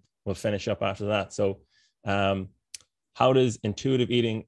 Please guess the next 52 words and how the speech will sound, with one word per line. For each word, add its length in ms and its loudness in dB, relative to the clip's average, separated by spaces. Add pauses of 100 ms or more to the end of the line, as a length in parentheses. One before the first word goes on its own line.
tie 160 -2
into 120 -4
fitness 300 -4
goals? 380 -2
So 220 0
how 180 2
can 120 -6
I 60 -2
ensure 440 -4
I 40 -4
get 160 -2
enough 220 -6
protein 560 -2 (260)
when 300 0
eating 240 0
intuitively? 680 -2
Because, 360 -2
you 100 -4
know, 240 -4 (160)
you're 80 -4
literally 300 -2
leaving 260 -2
it 80 -2
a 60 -2
lot 160 0
more 100 0
to 100 -12
chance. 460 -2
So 340 -4
yeah, 200 -2 (340)
any 140 -2
kind 160 -4
of 80 -6
short 200 -2
answer 300 -2
on, 240 -2
on 80 -6
how 180 0
to 200 -4 (100)
eat 320 -4
intuitively 600 -4
and 180 -4
hit 160 -4
your 120 -8
fitness 260 -8
goals 260 -8
as 60 -6
well 100 -2
at 80 -10
the 60 -18
same 160 -8
time? 140 -10